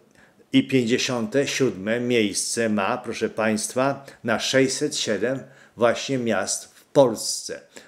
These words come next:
To jest dobre miejsce, ale ostatnio Sulejówek został wyprzedzony przez Halinów. To jest bardzo ciekawa sprawa, te dwa miasta. Halinów jest znacznie młodszy,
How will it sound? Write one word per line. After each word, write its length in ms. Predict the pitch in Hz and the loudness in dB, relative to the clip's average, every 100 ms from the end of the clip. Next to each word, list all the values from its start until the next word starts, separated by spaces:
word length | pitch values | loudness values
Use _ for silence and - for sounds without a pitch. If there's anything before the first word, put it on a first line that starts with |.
| _ | _
To 80 | 127 | -8
jest 140 | 127 | 2
dobre 300 | 214 175 135 | 2 4 2
miejsce, 480 | 107 90 78 - - _ - | 2 -8 -12 -14 -18 _ -4
ale 520 | 117 82 82 131 170 - _ | -2 -2 -6 -10 -12 -16 _
ostatnio 840 | 135 117 - 113 90 - 101 135 - - - | -4 -2 -2 -2 -2 -6 -8 -8 -10 -18 -10
Sulejówek 640 | - 185 180 127 107 143 | 0 2 4 4 4 2
został 420 | 113 110 - 143 | 2 0 0 -4
wyprzedzony 680 | 123 120 - 131 110 98 131 | -4 -8 -6 -2 0 0 -2
przez 380 | 135 - 131 - | -2 0 0 0
Halinów. 580 | - 202 220 175 107 98 - - - | 4 4 6 2 -2 -8 -16 -20 -20
To 100 | - | -6
jest 140 | 127 92 | -6 2
bardzo 340 | 135 156 147 | 2 2 0
ciekawa 520 | - 120 - 127 110 | -2 -4 -2 0 2
sprawa, 540 | 107 - 110 90 92 131 | 0 -4 -4 -2 -2 -4
te 220 | 131 110 | -2 -4
dwa 440 | 90 92 120 101 - | -2 -2 -2 -2 -4
miasta. 520 | 120 101 - - 101 | -2 -2 -4 -6 -8
Halinów 380 | 95 113 127 104 | -6 -4 -4 -4
jest 140 | 98 | -6
znacznie 440 | 87 139 139 - 139 | -2 -4 -2 -2 2
młodszy, 600 | 151 143 107 - - | 6 4 4 -8 -12